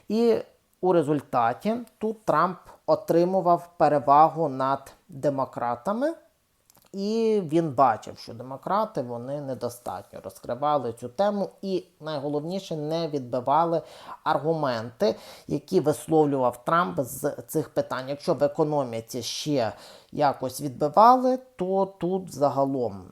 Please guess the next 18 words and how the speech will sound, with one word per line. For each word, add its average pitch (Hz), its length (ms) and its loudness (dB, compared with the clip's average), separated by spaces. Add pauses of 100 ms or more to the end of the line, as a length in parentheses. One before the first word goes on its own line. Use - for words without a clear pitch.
не 139 600 -2 (300)
намагалися 120 1080 -2
якось - 800 -10 (220)
апелювати, 208 1000 2 (100)
за 165 220 4
виключенням 147 920 0
ось - 180 -8
того 165 300 -2
двопартійного 139 840 -6
імміграційного 131 960 -6
законопроєкту. 113 1400 -8 (760)
Другий 180 340 6
висновок. 95 680 -6 (120)
Ідея 233 360 4
демократів 190 840 -2
щодо 180 420 2
залучення 127 1080 0
республіканців, 131 1300 -4